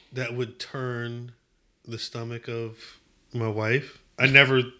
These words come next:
Speaker 1: even
Speaker 2: smells like stinky feet. And I love, I don't like any other part of him, but the first George Bush
Speaker 1: Mm.
Speaker 2: banned it from the White House.
Speaker 1: Broccoli?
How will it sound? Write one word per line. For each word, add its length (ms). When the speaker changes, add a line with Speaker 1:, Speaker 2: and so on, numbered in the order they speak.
Speaker 1:
even 120
Speaker 2:
smells 400
like 160
stinky 380
feet. 320
And 120
I 80
love, 520
I 140
don't 300
like 480
any 320
other 200
part 280
of 80
him, 420
but 160
the 80
first 360
George 340
Bush 360
Speaker 1:
Mm. 440
Speaker 2:
banned 300
it 140
from 160
the 80
White 220
House. 380
Speaker 1:
Broccoli? 540